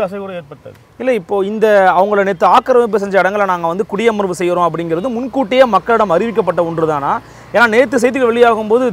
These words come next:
Speaker 2: திடீர்னு மின்க-, மின்ன-, மின்சார இணைப்பு வந்து துண்டிச்சிட்டாங்க, திடீர்னு மக்களை வந்து கிளம்ப சொல்லிட்டாங்க அப்படின்ற ஒரு பேச்சு வந்துச்சு. அதனால கேட்கறேன், நீங்க ஸ்பாட்ல இருந்தீங்க, அதனால.
Speaker 1: முன்கூட்டி ஒரு நாளைக்கு முன்னாடி கூட அந்த மக்களுக்கு அறிவிக்கப்படல.
Speaker 2: அது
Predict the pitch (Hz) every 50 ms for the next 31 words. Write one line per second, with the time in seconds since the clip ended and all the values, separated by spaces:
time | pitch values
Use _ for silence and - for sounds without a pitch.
0 | 165 185 196 240 262 269 269 254 226 202 220 240 202 240 180 180 190 226 240 247
1 | 226 208 190 180 185 220 254 220 269 254 226 208 202 180 185 202 214 160 185 196
2 | 214 165 185 165 165 147 143 151 156 147 135 - - - - - 175 214 240 277
3 | 285 254 262 220 202 - - 240 226 202 196 208 185 185 170 190 196 180 - 180
4 | 165 147 160 156 151 160 160 151 151 180 214 214 214 202 180 160 156 147 - 202
5 | 226 233 - 202 170 160 156 151 - - 151 170 160 156 165 170 160 147 147 135
6 | 147 151 151 151 - - - 202 220 - 226 190 175 175 185 180 160 143 135 131
7 | 127 123 117 - - - - - - - - - - 175 214 226 190 208 196 -
8 | 196 190 180 160 151 151 160 170 175 180 180 185 190 208 214 - 180 165 156 160
9 | 170 175 170 156 156 160 160 147 131 131 131 135 135 131 120 127 135 131 117 117
10 | - 101 101 101 95 - - - - - - - - - - - 190 196